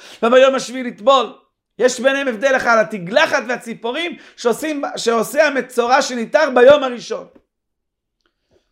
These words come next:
שמתוך החלט צריך תגלחת וציפורים, ומתוך הסגר לא. כך קראנו במשנה.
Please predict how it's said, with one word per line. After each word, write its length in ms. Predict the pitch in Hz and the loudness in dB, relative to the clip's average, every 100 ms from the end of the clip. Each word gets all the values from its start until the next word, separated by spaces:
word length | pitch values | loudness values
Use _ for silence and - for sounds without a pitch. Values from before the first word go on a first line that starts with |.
| _ _ _ _ _ _ | _ _ _ _ _ _
שמתוך 840 | - 254 240 - 277 269 - - _ _ - | -8 -2 -2 0 0 0 -6 -18 _ _ -8
החלט 420 | 220 240 262 226 | -8 -4 -4 -4
צריך 360 | - 214 208 - | -2 0 0 -6
תגלחת 520 | 269 214 262 262 262 | -12 -2 0 0 -4
וציפורים, 540 | 254 - 254 277 277 285 | -10 -14 -8 -6 -6 -6
ומתוך 360 | 247 226 294 240 | -6 -2 0 0
הסגר 420 | 220 180 254 254 | -2 2 2 2
לא. 300 | 240 208 - _ _ _ _ _ _ _ _ _ _ _ _ _ _ _ _ | 0 -2 -8 _ _ _ _ _ _ _ _ _ _ _ _ _ _ _ _
כך 160 | 208 220 | -2 0
קראנו 360 | 214 220 233 | 0 0 0
במשנה. 460 | 233 226 196 220 214 | 0 -4 -6 -4 -4